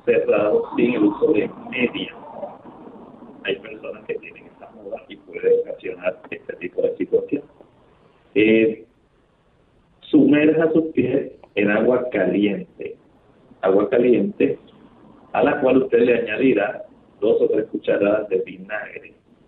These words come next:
Al sumergir los pies durante unos diez, doce minutos, cada noche.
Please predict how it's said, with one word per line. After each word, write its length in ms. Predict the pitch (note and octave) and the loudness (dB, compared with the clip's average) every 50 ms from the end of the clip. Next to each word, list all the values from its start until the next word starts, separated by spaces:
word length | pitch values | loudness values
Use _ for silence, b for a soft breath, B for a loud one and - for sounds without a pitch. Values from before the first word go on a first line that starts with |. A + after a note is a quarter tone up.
| _ _ _ _ _ _ _ _ _ - - _ _ _ _ _ _ _ _ _ _ _ _ _ - | _ _ _ _ _ _ _ _ _ -20 -20 _ _ _ _ _ _ _ _ _ _ _ _ _ -2
Al 200 | G2+ - - - | -2 -2 0 2
sumergir 460 | C3 C3+ D3+ D3 B2+ B2+ B2 A#2+ A#2+ | 2 4 4 4 4 4 4 4 4
los 200 | B2+ B2+ - - | 2 0 0 0
pies 300 | - G#2 G2+ G#2 - - | 2 4 4 4 4 4
durante 360 | G2+ F#2+ F#2+ F#2+ F#2+ - G2 | 4 4 4 2 2 4 4
unos 340 | G#2 G#2+ A2+ A2 F#2+ - - | 4 4 4 2 -2 -4 0
diez, 360 | - G2+ G#2 A2 A#2+ - - - - - - | 4 4 6 6 6 2 0 -2 -8 -12 -2
doce 260 | - F#2+ F#2 F#2 - G2+ | 2 2 2 2 2 0
minutos, 800 | G#2+ A#2+ A#2+ A2+ G2 F#2 F#2 - - - - - - - - - _ _ _ _ _ _ _ _ _ - - _ _ - | 2 2 0 0 0 -4 -6 -6 -6 -6 -6 -6 -8 -12 -20 -20 _ _ _ _ _ _ _ _ _ -20 -20 _ _ -2
cada 320 | A#2 A2+ A#2 A#2+ B2+ B2 | 0 2 2 2 2 2
noche. 520 | A2+ G#2+ G#2+ G#2 G2 - - - - - | 2 2 0 -2 -4 -6 -10 -12 -14 -14